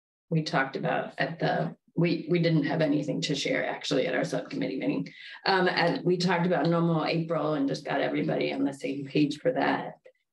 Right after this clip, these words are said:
We, um, talked about the Eco Ed series and sustainability is gonna sort of take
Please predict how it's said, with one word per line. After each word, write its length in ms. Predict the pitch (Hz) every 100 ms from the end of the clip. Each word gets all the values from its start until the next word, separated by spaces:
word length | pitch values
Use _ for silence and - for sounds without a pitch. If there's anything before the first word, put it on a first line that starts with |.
| _
We, 500 | 156 151 139 135 - 156
um, 580 | 160 147 143 147 156 -
talked 300 | 180 165 185
about 560 | 170 156 151 - -
the 360 | 156 156 147 151
Eco 360 | 160 165 156 139
Ed 340 | - 165 165
series 560 | - 160 156 156 147 160 - -
and 520 | 160 156 147 147 147 - _ - - _ _ 175
sustainability 720 | 170 165 180 175 170 160 165
is 100 | 156
gonna 280 | - 151 147
sort 240 | - 156
of 160 | 147 -
take 320 | - 175 170